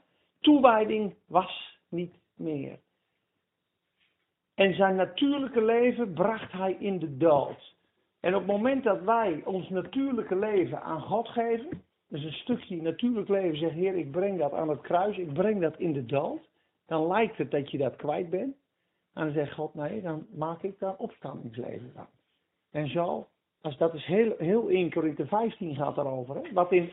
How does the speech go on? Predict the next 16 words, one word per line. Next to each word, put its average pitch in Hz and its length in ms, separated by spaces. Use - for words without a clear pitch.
oneer 202 560
gezaaid 175 500
wordt, 165 280
wordt 180 260
in 180 260
eer 220 400
opgewekt. 156 540
Wat 156 180
in 165 120
zwakte 165 500
gezaaid 165 480
wordt, 170 220
wordt 170 180
in 175 160
kracht 196 440
opgewekt. 160 540